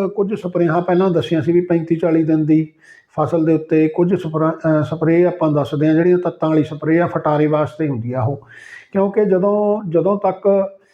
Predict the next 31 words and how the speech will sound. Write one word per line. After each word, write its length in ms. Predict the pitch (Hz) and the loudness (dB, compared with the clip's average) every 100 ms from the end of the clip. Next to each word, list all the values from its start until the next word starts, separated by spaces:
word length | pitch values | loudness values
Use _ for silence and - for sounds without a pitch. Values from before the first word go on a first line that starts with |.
| _ _ 151 | _ _ -10
ਬੂਟਾ 300 | 190 220 214 | -4 0 0
ਫਟਾਰਾ 520 | - 165 165 165 170 | -2 -2 0 2 0
ਕਰਦਾ 300 | 165 156 147 | -2 -2 0
ਹੈ, 60 | |
ਉਸ 260 | 147 165 160 | 0 -2 0
ਵੇਲੇ 240 | 175 180 | 2 2
ਜਿਹੜੀ 200 | 180 190 | 2 2
ਇਹ 200 | 214 202 202 - | 4 2 0 -4
ਤੱਤ 220 | 175 175 | -4 -2
ਉਹਦੇ 380 | 190 196 202 190 - | 0 2 2 2 -2
ਹੋਰ 300 | 139 147 143 | -4 -2 0
ਜ਼ਰੂਰਤ 440 | 165 180 190 180 | 2 2 0 -2
ਹੁੰਦੀ 280 | 175 190 208 | -4 -2 0
ਹੈ। 260 | 202 202 - _ _ _ - - _ 123 | 0 -4 -18 _ _ _ -20 -20 _ -4
ਜਦੋਂ 420 | 151 202 226 226 | -2 0 0 0
ਬੂਟਾ 420 | 190 185 220 214 | -2 0 0 0
ਜੁਆਇੰਟਿੰਗ 500 | 165 160 160 196 208 | 0 -2 -2 -2 -4
ਸਟੇਜ 340 | - 214 202 | -2 0 2
ਦੇ 80 | 196 | 2
ਵਿੱਚ 220 | 196 190 - | 2 0 0
ਚਲਿਆ 220 | 190 185 | 2 2
ਜਾਂਦਾ, 240 | 185 185 | 2 0
ਉਸ 240 | 185 175 180 | 0 0 0
ਵੇਲੇ 200 | 175 175 | 2 2
ਕੁਛ 220 | 180 165 | 0 -4
ਹੋਰ 320 | 139 139 143 | -4 0 2
ਉਹਨਾਂ 280 | 160 170 185 | 2 2 0
ਦੀ 100 | 185 | 0
ਜ਼ਰੂਰਤ 360 | 180 175 170 170 | 2 2 0 -2
ਹੁੰਦੀ 240 | 165 165 175 | -6 0 0
ਹੈ। 120 | 170 | 0